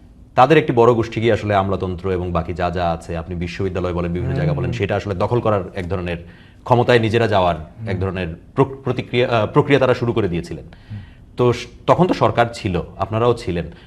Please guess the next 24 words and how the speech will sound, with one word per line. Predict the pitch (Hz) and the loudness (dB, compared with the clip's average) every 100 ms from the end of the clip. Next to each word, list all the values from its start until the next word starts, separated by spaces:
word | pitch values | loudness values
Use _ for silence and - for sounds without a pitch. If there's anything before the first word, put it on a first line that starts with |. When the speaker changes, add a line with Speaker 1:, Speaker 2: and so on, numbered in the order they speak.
| - | -4
Speaker 1:
আপনারাও | 117 135 | 2 4
কি | 151 160 | 6 4
এটা | 139 | 2
দেখেছেন | 104 123 104 78 | 0 -2 -4 -4
যে | |
আপনাদের | 82 110 113 | -4 -2 -2
কি | 131 | 0
এটা | |
ফেস | 117 107 - | 0 -4 -4
করতে | 127 127 | -2 0
হয়েছে | 113 90 87 | 0 -2 -4
যে | 92 | -2
রাজনৈতিক | 90 95 95 | -2 -2 -6
শক্তি | 98 98 98 | -8 -8 -6
যারা | 95 92 | -2 -2
আছে | 87 - 90 - - | -2 -4 -10 -10 -10
তারা | - 95 | 2 2
আসলে | 92 101 | 2 0
এখনই | 90 107 | -2 -2
সবকিছু | 113 110 98 | -2 -4 -4
দখল | 98 90 | -4 -4
করে | 98 95 | -2 -4
ফেলতে | 85 73 | -4 -6
চাচ্ছে? | 82 - - | -10 -12 -14